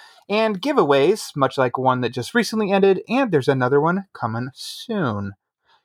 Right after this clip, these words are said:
You can also follow me on Twitter at Lauer underscore Ryan, Lauer spelled like lower.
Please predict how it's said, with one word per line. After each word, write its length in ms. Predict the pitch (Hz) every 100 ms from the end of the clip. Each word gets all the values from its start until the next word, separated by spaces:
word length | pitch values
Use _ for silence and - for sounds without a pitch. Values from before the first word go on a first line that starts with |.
| -
You 80 |
can 100 | 160
also 180 | 170 165
follow 300 | 165 180 165
me 320 | 156 190 262
on 240 | 277 151 139
Twitter 400 | - 135 147 170
at 300 | 139 147 - _
Lauer 440 | 123 123 135 151
underscore 520 | 131 131 120 - 120 113
Ryan, 420 | 175 220 226 214 _ _
Lauer 360 | 123 123 135 139
spelled 320 | - - 120 107
like 200 | 95 175
lower. 360 | 208 208 208